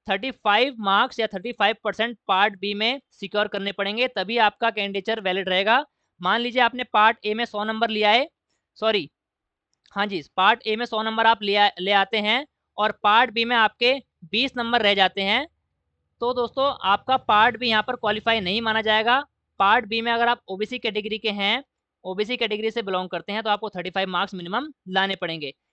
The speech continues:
इसी प्रकार एससी, एसटी और पर्सन विद डिसेबिलिटी के लिए पार्ट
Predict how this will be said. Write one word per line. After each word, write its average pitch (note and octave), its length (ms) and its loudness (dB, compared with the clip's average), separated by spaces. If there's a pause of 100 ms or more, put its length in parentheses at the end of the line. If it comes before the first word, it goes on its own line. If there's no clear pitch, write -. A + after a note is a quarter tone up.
(140)
इसी C4 160 -6
प्रकार A3+ 460 2
एससी, G#3 320 -4
एसटी B3 480 -4 (180)
और G#3 240 -4
पर्सन G#3 260 -4
विद C4 120 -8
डिसेबिलिटी G3+ 440 -4
के A3 80 -8
लिए G#3+ 200 2 (100)
पार्ट G#3 340 2